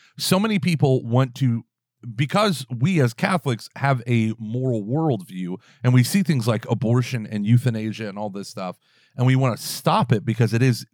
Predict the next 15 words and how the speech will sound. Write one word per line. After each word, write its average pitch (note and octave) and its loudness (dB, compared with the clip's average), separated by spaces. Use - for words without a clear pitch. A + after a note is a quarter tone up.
gravely B2+ 4
immoral A2+ 6
and G2 -2
unjust. B2+ 0
Oftentimes, C3+ -2
we're A2 -2
not C3+ -2
getting C#3 2
people A#2 0
on A2+ 2
board G#2+ 2
because C3 2
we're A2 2
leading A2 -2
with, G2 -4